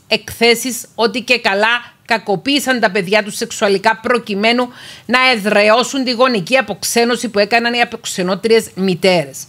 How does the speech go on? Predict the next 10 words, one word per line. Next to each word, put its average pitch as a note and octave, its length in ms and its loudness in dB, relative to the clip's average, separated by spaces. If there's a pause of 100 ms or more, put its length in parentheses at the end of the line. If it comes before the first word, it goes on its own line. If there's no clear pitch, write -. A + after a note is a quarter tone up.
(480)
Ζούμε C4 580 4
σε B3 180 -2
έναν B3 420 2
κόσμο G#3 800 0 (240)
όπου A3 420 4
έχουμε B3+ 500 2
χάσει A3+ 520 -2
κυριολεκτικά A#3+ 1160 2
τον B3 180 0
μπούσουλα. F3+ 800 -4